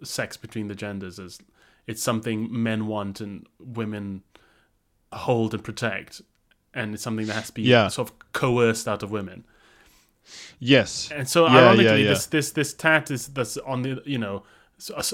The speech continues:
Speaker 1: ostensibly empowering. It's just, it's just adding fuel to the flame.
Speaker 2: Yeah, it's, it, it, it's just the constant implication that sex for women is, is trying to get sex out of a woman is like trying to get a friend to drive you to the airport at sort of five A M.
Speaker 1: <laughs>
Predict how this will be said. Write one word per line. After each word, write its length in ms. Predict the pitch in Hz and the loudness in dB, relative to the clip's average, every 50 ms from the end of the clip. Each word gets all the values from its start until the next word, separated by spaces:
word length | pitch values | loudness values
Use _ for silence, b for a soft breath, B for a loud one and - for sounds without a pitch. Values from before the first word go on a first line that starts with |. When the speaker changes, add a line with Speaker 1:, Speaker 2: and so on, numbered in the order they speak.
| - - | -6 -6
Speaker 1:
ostensibly 880 | 143 143 135 - - - 139 139 139 135 - - 139 120 127 123 120 107 | -6 -6 -4 -6 -4 -2 0 0 0 0 0 -2 -2 -2 -2 -2 -2 -2
empowering. 840 | 113 113 113 - - - 123 117 120 120 120 113 101 90 92 95 101 | -2 -4 -4 -4 -2 0 2 4 4 4 4 2 0 -2 -8 -12 -10
It's 160 | 113 120 117 - | -8 -8 -6 -4
just, 220 | 123 - - - - - _ _ b b b b b b b - | -4 -4 -4 -6 -14 -18 _ _ b b b b b b b -12
it's 160 | - - 143 | -10 -8 -4
just 220 | - - - - - - | -4 -4 -4 -4 -2 0
adding 240 | 127 127 120 120 110 | 0 0 0 -2 -4
fuel 640 | - - - - - - 139 127 127 127 123 120 117 | -4 -8 -14 -12 -8 -2 0 0 2 2 2 0 -2
to 80 | 113 120 | -2 -4
the 100 | 107 113 | -6 -6
flame. 540 | - - - - 127 131 120 92 87 78 78 - _ _ _ _ _ _ _ _ _ _ b b b b b | -6 -8 -6 -4 -2 -2 -2 -2 -6 -12 -18 -20 _ _ _ _ _ _ _ _ _ _ b b b b b
Speaker 2:
Yeah, 120 | b 180 180 | b 6 6
it's, 100 | - 185 | 8 8
it, 260 | 180 175 175 - - - | 6 6 4 -2 -2 -2
it, 180 | 156 156 156 165 | -2 0 4 6
it's 220 | 156 139 - - | 4 4 4 2
just 180 | 151 139 - - | 0 0 2 0
the 80 | 147 | 2
constant 380 | - - 160 151 - - 135 131 | 4 4 4 4 4 2 0 0
implication 460 | 127 113 127 - 143 135 123 - 123 | 0 0 4 6 6 6 6 4 2
that 160 | 113 - 69 | 2 2 2
sex 200 | - 143 131 - | 4 4 4 4
for 140 | - 123 120 | 4 4 4
women 240 | 120 120 120 113 110 | 6 6 4 4 2
is, 220 | 107 101 - - | 2 0 -2 -2
is 260 | - 117 110 104 98 - - 90 76 - | -2 0 0 0 -2 -6 -10 -10 -8 -2
trying 160 | - 139 135 | 2 2 4
to 40 | 127 | 4
get 160 | 113 120 - | 4 4 4
sex 240 | - 127 123 - - | 4 2 2 4 4
out 60 | 117 | 4
of 60 | 110 107 | 4 6
a 80 | 107 | 6
woman 240 | 110 110 110 110 107 | 6 6 4 4 2
is 80 | 101 98 | 2 2
like 140 | 107 104 | 0 0
trying 180 | - - 113 110 | 2 2 2 2
to 60 | 110 | 2
get 80 | 98 90 | 2 0
a 40 | 107 | 2
friend 320 | - - 120 113 110 101 | 2 4 4 4 4 0
to 60 | - 95 | -2 0
drive 320 | 95 117 113 113 110 101 | 4 6 6 6 6 6
you 60 | 107 101 | 2 0
to 120 | - 107 | 0 2
the 100 | 104 107 | 4 6
airport 560 | 110 113 117 113 - - 107 92 87 90 - 98 | 8 8 8 8 6 4 0 0 0 -2 -4 -6
at 120 | - - | -10 -10
sort 240 | - - - 104 - | -8 -6 -6 -6 -2
of 40 | - | 2
five 240 | - 107 101 98 | 2 4 4 4
A 60 | 101 104 | 4 4
M. 320 | 107 104 90 69 - - _ _ _ _ _ _ _ _ _ _ _ _ - | 2 2 0 -2 -8 -16 _ _ _ _ _ _ _ _ _ _ _ _ -20
Speaker 1:
<laughs> 260 | - - - - | -18 -6 0 0